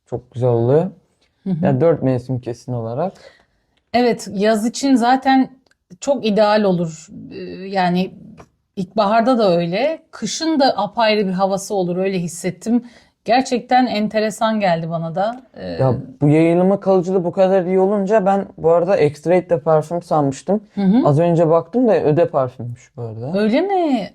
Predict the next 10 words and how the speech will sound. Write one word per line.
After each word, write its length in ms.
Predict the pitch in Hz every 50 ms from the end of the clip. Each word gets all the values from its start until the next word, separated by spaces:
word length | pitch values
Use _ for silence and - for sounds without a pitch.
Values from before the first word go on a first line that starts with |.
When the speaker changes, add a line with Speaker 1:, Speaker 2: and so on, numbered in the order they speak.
| _ -
Speaker 1:
Evet, 280 | 131 139 143 135 - -
nasıl 320 | 131 139 - - - 156
Speaker 2:
Aa. 200 | 139 127 135 139
Speaker 1:
bilmiyorum 340 | 156 170 175 175 160 143 135
bu 80 | 131 120
kadar 380 | 139 135 131 139 135 123 120 123 _ -
nasıl 300 | 139 127 - - - 127
iyi 180 | 127 117 117 110
kalıcılığı, 600 | - - 123 127 123 117 120 123 113 120 120 123
yayılımı. 460 | 120 117 117 117 117 117 117 117 120